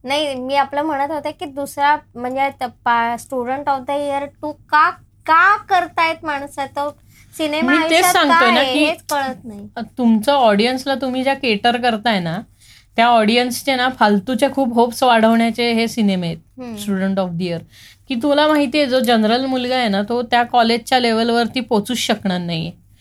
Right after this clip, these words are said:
Speaker 1: हम्म.
Speaker 2: पण दाखवताना जे कॉलेज दाखवलं जातं, ज्या,
Speaker 1: हो, हो.
Speaker 2: ज्या लोकांच्या
Speaker 1: नाही, ती
Speaker 2: म्हणजे
Speaker 1: करण जोहर स्टाईल आहे,
Speaker 2: कोट्याधीश
Speaker 1: की तुम्ही
Speaker 2: लोकं.
Speaker 1: कायमच ग्रँडर मध्ये दाखवणार, मोठं मोठंच सगळं दाखवणार,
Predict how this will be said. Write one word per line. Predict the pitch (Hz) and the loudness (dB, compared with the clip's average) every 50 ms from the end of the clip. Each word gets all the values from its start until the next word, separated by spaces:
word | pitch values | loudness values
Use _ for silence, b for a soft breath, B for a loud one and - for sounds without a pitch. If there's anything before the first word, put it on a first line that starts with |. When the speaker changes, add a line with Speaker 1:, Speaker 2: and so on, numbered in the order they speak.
| b b b b b | b b b b b
Speaker 1:
हम्म. | 277 269 | -12 -4
Speaker 2:
पण | 269 202 208 208 214 214 | -2 -2 0 0 0 2
दाखवताना | 196 180 175 175 - - 214 214 214 233 226 226 226 233 240 247 | 2 2 2 0 -2 -4 -2 0 0 0 0 0 0 0 0 0
जे | 220 208 220 240 247 - _ | 0 0 0 -2 -2 -6 _
कॉलेज | - - 226 202 190 202 226 233 208 | 0 2 2 4 4 2 2 2 2
दाखवलं | 214 214 208 208 214 220 214 220 226 226 | 4 4 2 2 2 0 2 2 2 2
जातं, | 214 196 185 180 - - 202 185 175 175 180 | 2 2 0 0 -2 -2 -2 -2 -2 -6 -6
ज्या, | 180 190 190 190 | -4 -2 0 0
Speaker 1:
हो, | 202 208 208 208 | 0 0 -2 -2
हो. | 214 214 214 208 - 240 196 - 196 | -6 -8 -12 -18 -18 -12 -6 -4 -2
Speaker 2:
ज्या | 208 208 214 | 0 0 2
लोकांच्या | 220 214 202 196 214 208 208 214 202 220 226 | 2 0 0 0 0 0 0 0 0 0 0
Speaker 1:
नाही, | - 440 - | 0 0 0
ती | 480 466 - | -2 -2 2
Speaker 2:
म्हणजे | 403 339 302 294 | 2 2 4 4
Speaker 1:
करण | 311 339 339 | 2 0 0
जोहर | 349 381 359 359 392 | 0 2 2 2 0
स्टाईल | 381 - - 320 277 - | -2 -2 -2 0 2 2
आहे, | 294 311 320 302 | 2 2 2 0
Speaker 2:
कोट्याधीश | 262 233 254 262 254 240 262 277 254 285 285 - | 2 4 4 4 4 4 4 4 2 2 0 0
Speaker 1:
की | 302 | 0
तुम्ही | 285 240 233 - | 0 2 2 2
Speaker 2:
लोकं. | 320 320 - 311 - 226 - _ _ _ _ - | 2 0 0 -2 -2 -6 -12 _ _ _ _ 0
Speaker 1:
कायमच | 285 262 247 247 262 285 302 320 339 349 339 - 302 277 254 | 2 2 2 2 0 0 -2 -2 -2 -4 -4 -6 -10 -4 -2
ग्रँडर | 311 302 294 262 254 277 269 240 277 277 285 | 0 0 0 0 -2 -4 -2 -2 0 0 0
मध्ये | 294 294 285 277 294 285 | -2 -2 -2 0 0 2
दाखवणार, | 285 269 254 240 - 269 262 254 254 254 247 247 247 | 2 0 0 0 -4 -8 -6 -6 -6 -6 -6 -6 -6
मोठं | 247 254 262 254 254 - - - 285 | -6 -6 -6 -6 -8 -8 -10 -6 -4
मोठंच | 277 277 262 262 - - 294 294 294 - | -4 -4 -6 -6 -6 -8 -8 -6 -6 -6
सगळं | 277 254 247 254 254 | -6 -4 -4 -4 -4
दाखवणार, | 247 240 233 - 240 240 | -4 -6 -6 -8 -14 -14